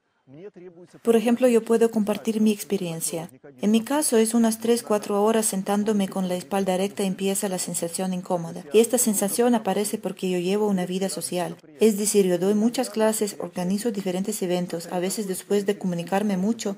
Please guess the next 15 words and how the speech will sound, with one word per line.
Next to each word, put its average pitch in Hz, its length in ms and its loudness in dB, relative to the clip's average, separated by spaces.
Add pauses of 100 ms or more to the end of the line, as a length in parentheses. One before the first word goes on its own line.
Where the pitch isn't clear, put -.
(260)
mi 202 100 4
estado 226 340 2
físico 233 420 0
es 214 120 2
así, 214 380 -4 (200)
que 220 120 6
después 247 460 2
de 202 120 4
media 269 400 6
hora 269 240 6
ya 170 140 0
me 165 100 -4
duelen 175 320 2
las 170 160 -6
piernas. 170 420 -2